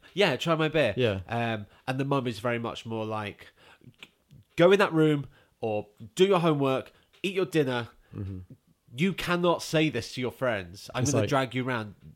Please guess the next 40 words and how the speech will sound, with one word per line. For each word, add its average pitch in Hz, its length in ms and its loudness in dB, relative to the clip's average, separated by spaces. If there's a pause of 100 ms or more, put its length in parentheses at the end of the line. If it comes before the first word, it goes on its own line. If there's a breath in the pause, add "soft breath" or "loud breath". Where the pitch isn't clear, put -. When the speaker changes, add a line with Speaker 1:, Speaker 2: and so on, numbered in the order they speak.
(460)
Speaker 1:
More 156 300 4
of 160 100 0
the 143 60 -2
militant, 143 640 0
which 131 180 -6
is 135 180 -6 (420 soft breath)
typically, 127 720 -4 (440)
if - 120 -8
we're 147 60 0
talking 143 280 -4
about 131 240 -4
gender 143 400 -2
and 107 100 -6
the 117 60 -6
way 117 220 0
they're 104 280 -2 (160)
typically 147 400 -6
portrayed 107 540 -6
in, 95 180 -12
in 104 160 -12
society 107 500 -8
and 104 100 -12
film, 123 260 0 (420 soft breath)
that's - 200 -4
the 123 100 -6
dad's 165 340 0
role, 82 220 -4
and 113 120 -8
the 120 60 -6
mum's 139 260 0
Speaker 2:
Yeah. 127 60 -4
Speaker 1:
more 104 200 -4
loving. 82 440 -10 (100)
Speaker 2:
Yeah. 95 240 -2 (360 loud breath)
Speaker 1:
I 143 100 4
felt 147 180 -2
sorry 135 160 0
for - 100 -8
the - 60 -18
sister. - 500 -6